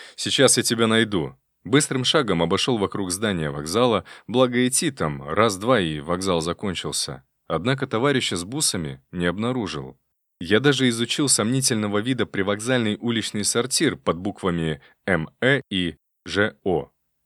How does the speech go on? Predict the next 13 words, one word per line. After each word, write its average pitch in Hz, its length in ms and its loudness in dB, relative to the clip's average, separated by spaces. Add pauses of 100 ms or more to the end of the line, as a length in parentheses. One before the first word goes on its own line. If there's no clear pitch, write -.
(100)
Внутрь, 131 380 2
конечно, 120 580 0
заходить 101 460 -2
не 104 100 -2
стал, 101 340 -2
чисто 110 540 -2
дверь 98 400 0
легонько 87 540 -4
приоткрыл 85 560 -2
и 131 240 -4
тут 120 200 -8
же 101 120 -4
закрыл. 87 500 -6